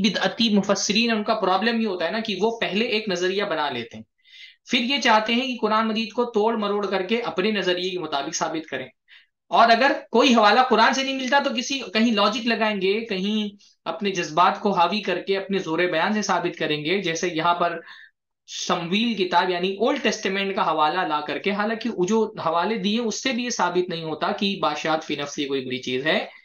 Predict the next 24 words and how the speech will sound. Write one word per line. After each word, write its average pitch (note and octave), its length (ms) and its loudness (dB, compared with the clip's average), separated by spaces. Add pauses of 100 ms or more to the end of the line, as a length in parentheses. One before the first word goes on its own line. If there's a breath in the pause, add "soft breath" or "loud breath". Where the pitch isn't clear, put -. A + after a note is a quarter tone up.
(380 loud breath)
मैं G3+ 160 4
बस A3+ 120 2
इतना A3+ 240 2
साबित F3 360 2
बताना D#3+ 340 -2
चाह C#3+ 200 -4
रहा C#3+ 120 -2
हूँ G3 100 -2
कि G3+ 100 -4
मौलाना F3 420 -2
ने F#3+ 220 -4
एक D3+ 180 -8
जहन D#3 240 -4
ये D3 80 -2
बना A#2 260 -4
लिया A2+ 340 -12
कि C#3+ 80 -14
मुलूकियत E3+ 720 0
अपने E3+ 260 -2
आप D#3 200 -2
पे D3+ 80 -2
गलत B2+ 300 -6
चीज A2+ 240 -12
है A2+ 120 -12